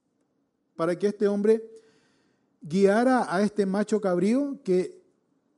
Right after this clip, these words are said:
simbólicamente llevaba todos los pecados del pueblo, y lo tomaban, y cuando el hombre lo dejaba en el último lugar ya, el hombre miraba a que el, el, el macho cabrío se desapareciera y se desaparecía,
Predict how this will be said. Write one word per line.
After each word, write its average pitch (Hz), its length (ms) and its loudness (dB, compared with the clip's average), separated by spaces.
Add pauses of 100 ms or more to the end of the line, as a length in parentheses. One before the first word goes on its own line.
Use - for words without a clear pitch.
(120)
simbólicamente 196 720 -2
llevaba 190 400 0
todos 208 240 2
los 190 100 0
pecados 190 560 -2
del 165 140 -4
pueblo, 254 520 2 (380)
y 196 120 -6
lo 190 120 -2
tomaban, 214 360 -2
y 214 100 2 (100)
cuando 185 280 -4
el 185 60 0
hombre 214 200 0
lo 190 100 0
dejaba 208 520 -2
en 170 120 -6
el 170 120 -6
último 226 440 0
lugar 196 380 0
ya, 226 220 0 (1400)
el 180 160 2
hombre 214 240 2
miraba 220 440 2
a 208 100 -4
que 208 100 0
el, 196 340 -2
el, 180 200 -4
el 170 120 -4
macho 208 280 -4
cabrío 190 320 0
se 196 140 -6
desapareciera 180 720 0
y 233 40 -2
se 202 160 -4
desaparecía, 170 840 -2